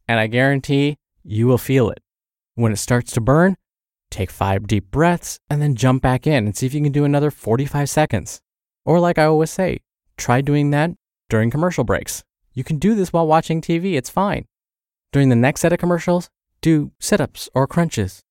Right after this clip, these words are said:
or body weight squats or walk in place or jog in place. There are so many options. Get on the floor and hold the plank position for as long as you can.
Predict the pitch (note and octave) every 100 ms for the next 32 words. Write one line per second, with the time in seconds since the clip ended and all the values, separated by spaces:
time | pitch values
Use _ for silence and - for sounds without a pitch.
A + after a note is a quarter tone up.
0 | - C3+ D3 D3 _ _ _ A#2 C3+ D3+
1 | D#3+ - - D3 F3 C3 - - _ _
2 | _ - C#3+ D#3 A#2+ A#2+ C3 D#3+ E3+ E3
3 | - F3 D#3+ - - _ - C#3+ B2 C#3
4 | G3+ C#3+ G#2 G#2 - - _ _ _ -
5 | B2 C3+ - D3 D3+ D3 C3+ C3 C3+ -
6 | - - - _ _ _ _ - C3+ D#3+
7 | E3+ - C3 D3 C#3+ D3 D#3+ D#3 - F3+
8 | F#3+ - B2 A2 - A2 - G#2+ G#2 G2+
9 | G#2 G#2 G2 G2+ -